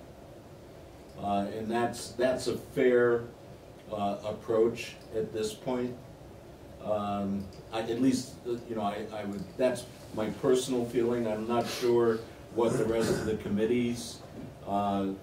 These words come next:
feeling is at this time, uh, but I just needed to share that.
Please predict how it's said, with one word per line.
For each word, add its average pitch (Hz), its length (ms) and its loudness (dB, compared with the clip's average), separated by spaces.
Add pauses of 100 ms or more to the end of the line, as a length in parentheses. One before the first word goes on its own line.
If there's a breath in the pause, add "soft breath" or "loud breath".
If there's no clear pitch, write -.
feeling 117 680 2
is 113 340 0
at 107 160 -2
this 113 240 0
time, 113 420 -4 (560)
uh, 98 280 0 (200)
but 107 160 0
I 101 60 -4
just 107 300 0
needed 101 280 0
to 92 80 -2
share 92 300 -2
that. 82 220 -2